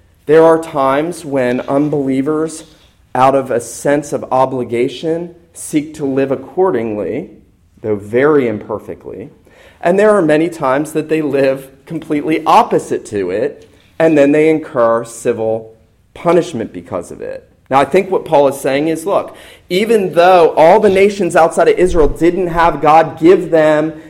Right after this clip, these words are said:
his written word, his law at Sinai, they all know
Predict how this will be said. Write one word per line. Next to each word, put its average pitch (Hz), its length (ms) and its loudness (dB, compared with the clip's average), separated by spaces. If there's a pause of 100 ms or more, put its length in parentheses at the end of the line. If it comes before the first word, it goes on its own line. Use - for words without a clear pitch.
(120)
his 180 360 2
written 170 380 -2
word, 143 600 2
his 160 240 0
law 139 500 2
at 131 220 0
Sinai, 127 680 -2 (440)
they 131 160 4
all 139 280 6
know 131 680 0